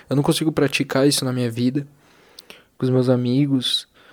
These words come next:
é, expor os meus pensamentos, os meus pontos de vista. Eu não consigo, eu não consigo. Eu simplesmente falo alguma coisa, seja de política, puta assunto chato do caralho.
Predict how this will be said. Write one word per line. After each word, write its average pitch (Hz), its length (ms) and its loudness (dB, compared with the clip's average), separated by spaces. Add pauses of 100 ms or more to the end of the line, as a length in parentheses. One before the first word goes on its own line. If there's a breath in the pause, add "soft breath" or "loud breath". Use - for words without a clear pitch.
(420 soft breath)
é, 127 500 2
expor 127 280 8
os 139 120 6
meus 139 180 4
pensamentos, 135 880 0
os 123 260 -4
meus 135 220 2
pontos 143 420 2
de 131 120 -2
vista. 131 540 2 (320)
Eu - 100 -2
não 151 120 6
consigo, 127 600 -2 (260)
eu - 80 -2
não 131 120 -2
consigo. 127 440 -6 (840 soft breath)
Eu 117 60 -4
simplesmente 139 960 2 (180)
falo 135 300 4
alguma 139 300 4
coisa, 131 420 4
seja 135 320 -2
de 135 140 -2
política, 123 580 2
puta - 460 2
assunto - 420 4
chato - 840 2
do 135 100 -2
caralho. 127 840 4